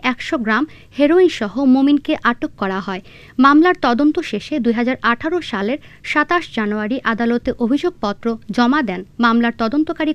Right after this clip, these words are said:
কর্মকর্তা। অতিরিক্ত অ্যাডভোকেট আঞ্জুমান আরা জানান, আদালতে নয়জন সাক্ষ্য প্রদান ও যুক্তিতর্ক শেষে বিজ্ঞ বিচারক রায়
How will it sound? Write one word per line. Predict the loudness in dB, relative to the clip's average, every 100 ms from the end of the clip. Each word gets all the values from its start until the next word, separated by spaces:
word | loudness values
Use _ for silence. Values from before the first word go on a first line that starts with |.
| -2
কর্মকর্তা। | -2 -2 -6 -8 -10 -14 -16 -14 -2
অতিরিক্ত | 0 2 0 0 -2
অ্যাডভোকেট | 0 -2 -2 -4 -6 -4
আঞ্জুমান | 0 2 4 2 0
আরা | -2 -2
জানান, | -2 -2 -4 -6 -12 2
আদালতে | 6 6 4 0 -2 -6 -6 -2 2
নয়জন | 4 4 4 2 0
সাক্ষ্য | -4 -4 -4
প্রদান | -2 -2 0 -2 0
ও | -2
যুক্তিতর্ক | -2 -4 -2 0 0 -2 -6 -6
শেষে | -8 -6 -8 -10 -2
বিজ্ঞ | 0 2 4 2 2
বিচারক | -2 -2 -4 -4
রায় | 0 0